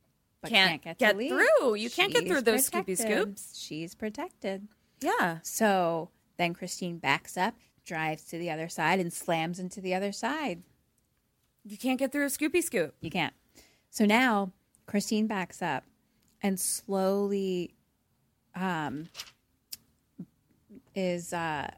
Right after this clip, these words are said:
Speaker 1: slowly backs up, like, all the way to, like, the one side of the garage
Speaker 2: Mm-hmm.
Speaker 1: and then turns her lights off. But she's backed up, so she's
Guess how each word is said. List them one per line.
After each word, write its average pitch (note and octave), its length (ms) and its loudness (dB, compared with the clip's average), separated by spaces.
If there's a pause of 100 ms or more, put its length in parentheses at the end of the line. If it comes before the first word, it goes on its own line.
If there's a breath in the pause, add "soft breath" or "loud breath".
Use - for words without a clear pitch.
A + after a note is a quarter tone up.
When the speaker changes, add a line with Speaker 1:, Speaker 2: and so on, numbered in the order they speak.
(120)
Speaker 1:
slowly A3 340 2
backs G3 360 0
up, F3 180 0
like, D3+ 240 -6
all E3+ 360 0
the F3 120 -4
way D#3+ 240 -4
to, - 180 -10
like, D3 280 -6 (440)
the F3+ 80 -4
one D#3+ 340 -4
side D3 320 -6
of D3+ 120 -14
the F3+ 80 -14
garage D3 720 -6
Speaker 2:
Mm-hmm. F#3 400 -2 (120)
Speaker 1:
and F3 140 -6
then D#3 180 -6
turns D3+ 300 -12
her D3+ 120 -10
lights C#3+ 360 -8
off. - 480 -16 (340)
But F#3+ 120 -8
she's G3 240 -2
backed D#3+ 280 4
up, - 120 -6
so - 140 -8
she's F#3 240 -12